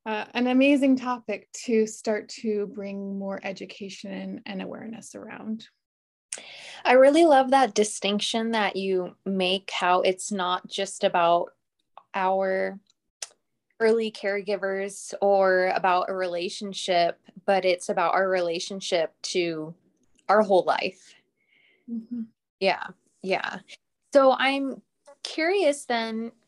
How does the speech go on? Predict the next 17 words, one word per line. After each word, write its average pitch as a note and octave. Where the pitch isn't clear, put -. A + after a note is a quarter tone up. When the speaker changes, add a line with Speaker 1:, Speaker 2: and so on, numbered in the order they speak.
Speaker 2:
piggybacking A3+
off F#3
of F#3+
that, F#3+
so A#3+
what A3
do C#4+
you, C#4+
what B3
would D#4+
that, B3+
what A3+
would C4
that A#3+
look G#3
like F3
then? G#3+